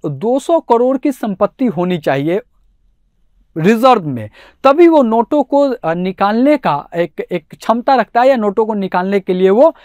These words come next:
लायबल है या योग्य है। अगर दो सौ करोड़ रुपया से कम की संपत्ति है तो फिर वो लायबल नहीं है। फिर ये दो सौ करोड़ रुपया का, जो कि मैंने यहाँ पे अगर दो सौ करोड़ लिखा, तो इसको दो भागों में बांटा गया है।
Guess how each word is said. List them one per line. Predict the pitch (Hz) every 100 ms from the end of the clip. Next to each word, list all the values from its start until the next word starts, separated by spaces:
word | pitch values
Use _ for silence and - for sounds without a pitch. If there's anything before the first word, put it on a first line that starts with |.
| - -
लायबल | 202 202 220 254
है | 240 311
या | 254
योग्य | 180 165 214 151
है। | 123 - -
अगर | 214 247
दो | 196 240
सौ | 277
करोड़ | 262 247 254 240
रुपया | 233 185 226
से | 226
कम | 220 233
की | 226
संपत्ति | 240 226 220 - 233
है | 262 302 - - -
तो | 254
फिर | 277 269
वो | 277
लायबल | 233 202 214 208
नहीं | 147 131
है। | 104 107 - _ - - -
फिर | 277 302
ये | 302
दो | 165 214 269
सौ | 370
करोड़ | - 294 302
रुपया | 247 196 202
का, | 165 156 208
जो | 196
कि | 202
मैंने | 226 220
यहाँ | 214 208
पे | 240
अगर | 208 202
दो | 143 202
सौ | 262
करोड़ | 247 214 208 185
लिखा, | 151 131 160 202 - _ -
तो |
इसको | 262 - 311
दो | 180 262
भागों | 285 254 254 277
में | 285 214
बांटा | 185 170
गया | 143 123
है। | 113 113